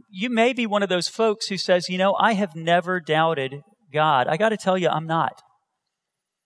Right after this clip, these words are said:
There are just too many people I know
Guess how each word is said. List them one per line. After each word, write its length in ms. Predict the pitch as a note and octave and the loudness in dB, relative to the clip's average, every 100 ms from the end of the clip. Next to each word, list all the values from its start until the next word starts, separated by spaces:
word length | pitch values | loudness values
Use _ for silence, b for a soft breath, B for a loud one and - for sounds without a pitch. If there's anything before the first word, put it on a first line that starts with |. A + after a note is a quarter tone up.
| _ _ - | _ _ -4
There 100 | F3+ | -2
are 20 | |
just 300 | F3+ G3 - | 0 -4 -6
too 220 | - A3 | -8 -6
many 240 | A3+ A3 G#3 | -4 -6 -6
people 440 | - G3 - F3 | -6 -6 -2 0
I 200 | D3+ D#3+ | 2 0
know 500 | D#3+ F3+ D3+ C3 C#3 | 0 0 0 -2 -6